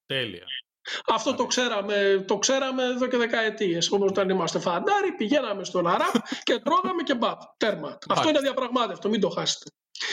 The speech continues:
Speaker 2: Το νούμερο δύο, ε, αυτά δεν είναι με σειρά σπουδαιότητος,
Speaker 1: Ναι.
Speaker 2: απλά τα, τα αναφέρω,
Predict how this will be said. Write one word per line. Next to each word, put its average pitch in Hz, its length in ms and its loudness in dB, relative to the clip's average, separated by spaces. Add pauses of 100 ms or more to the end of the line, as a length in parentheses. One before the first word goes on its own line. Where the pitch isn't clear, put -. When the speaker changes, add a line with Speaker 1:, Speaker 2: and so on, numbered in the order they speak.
(340)
Speaker 2:
Το 220 360 4
νούμερο 302 300 2 (140)
δύο, 247 600 0 (100)
ε, 185 460 2
αυτά 214 340 0
δεν 220 120 2
είναι 214 140 2
με 180 80 -2
σειρά 165 260 -2
σπουδαιότητος, 175 960 0
Speaker 1:
Ναι. 196 80 4
Speaker 2:
απλά 190 260 2
τα, 190 160 2
τα 196 100 0
αναφέρω, 175 480 0